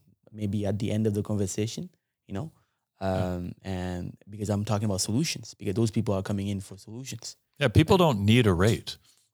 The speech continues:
Speaker 2: People need the money. They need the financing. And, and people don't make a rate every month. They make a payment every month. So how much money do you need?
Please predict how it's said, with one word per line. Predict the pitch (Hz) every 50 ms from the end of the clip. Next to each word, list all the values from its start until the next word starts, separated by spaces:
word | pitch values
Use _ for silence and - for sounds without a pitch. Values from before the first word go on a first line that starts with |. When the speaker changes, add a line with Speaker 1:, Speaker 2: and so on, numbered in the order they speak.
| _ _ _ -
Speaker 2:
People | 117 113 - 113
need | 101 101 101 95 92 87 90 101 -
the | - 87
money. | 85 92 117 135 - - - - _ _ _
They | - 101
need | 95 95 92 80
the | 85
financing. | 92 110 104 131 147 101 78 80 - - 95 98 95 - _ _ _ _ _ _ _ _ _ _ _ _ _ -
And, | 104 98 98 95 90 87 - -
and | 107 95 92
people | 107 113 110 - 117
don't | 101 113 107 104 98 87 90 - - _ _ _ _ _ _ _ _ _ _
make | - 87 98 101 101 -
a | 92
rate | 87 85 101 110 117 - - - - - _ _ _ _ _ _ _ _ -
every | 92 85 90 85
month. | 80 78 82 90 92 -
They | - 92
make | 92 98 101 -
a | -
payment | - - - 104 117 120 110 82 - - - - - _ _ _ -
every | 80 80 82 80
month. | 80 76 73 76 - - - _ _ _ _ _ _ _ _ _ _ _ -
So | - - - 98 90 85 80 80 82 - _ _ _ _ _ _ _ _ _ _ _ _ _ _ _ _
how | - - - 113
much | 120 127 - -
money | 110 104 110 113 107
do | 95 98
you | 92 87
need? | 85 80 78 76 90 104 -